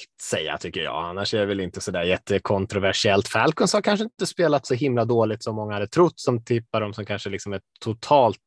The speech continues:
tågkrasch. Men så var de inte riktigt så dåliga har de inte sett ut, men,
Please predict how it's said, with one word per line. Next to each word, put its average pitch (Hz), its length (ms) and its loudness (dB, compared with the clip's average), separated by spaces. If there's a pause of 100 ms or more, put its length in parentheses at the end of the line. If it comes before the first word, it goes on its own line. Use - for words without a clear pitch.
(220)
tågkrasch. 110 760 0
Men 107 140 -6
så 135 100 -4
var 160 120 0
de 175 120 -2
inte 110 240 -2
riktigt - 840 -6
så - 160 -4
dåliga 104 300 0
har 98 60 -2
de 98 80 -4
inte 92 120 -8
sett 98 160 -6
ut, 92 220 -8
men, 95 260 -6